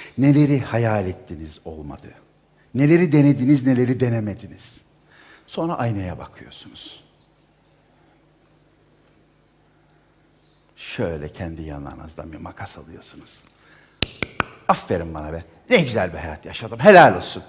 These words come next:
Gel lan Azrail. Gel. İstersen erken gel." Mi diyeceksiniz? Yoksa, "Ay geldi daha. Aa, onu da yapacaktık. Şuna da sevdiğimi de söylemedim. Şunu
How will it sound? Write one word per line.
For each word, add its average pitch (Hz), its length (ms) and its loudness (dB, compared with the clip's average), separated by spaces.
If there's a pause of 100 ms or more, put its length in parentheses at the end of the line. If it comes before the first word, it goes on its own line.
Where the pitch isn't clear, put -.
(100)
Gel 107 200 6
lan 107 120 4
Azrail. 90 460 -6 (360)
Gel. 180 260 6
İstersen 123 360 0
erken 95 400 -4
gel." 73 240 -10 (560)
Mi 156 140 -10
diyeceksiniz? 147 580 -10 (920)
Yoksa, 127 360 -12 (680)
"Ay 143 140 -8 (180)
geldi 147 380 -8
daha. 147 280 -8 (800)
Aa, 175 60 -16 (220)
onu 160 180 -10
da 156 60 -12
yapacaktık. 143 600 -14 (720)
Şuna 165 240 -10
da 151 80 -8
sevdiğimi 147 600 -10
de 143 80 -10
söylemedim. 139 720 -8 (720)
Şunu - 260 -10